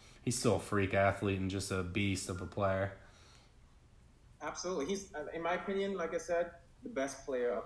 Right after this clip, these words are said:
Speaker 2: the tournament. You know, and I, I really don't think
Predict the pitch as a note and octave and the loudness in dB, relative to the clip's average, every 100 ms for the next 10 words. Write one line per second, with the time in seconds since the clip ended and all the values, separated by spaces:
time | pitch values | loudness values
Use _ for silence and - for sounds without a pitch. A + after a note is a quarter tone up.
0 | - - G2 F2 D#2 - - - - - | -8 -12 -10 -10 -16 -20 -20 -20 -20 -12
1 | A#2+ A2+ A2 A2 A2+ A#2 A#2 G#2 - - | -6 -2 0 0 -2 -4 -6 -8 -12 -20
2 | - - - - - D#3+ D#3+ E3+ F3+ F#3 | -20 -20 -18 -16 -4 -2 0 0 0 0
3 | E3 D#3+ | 0 -4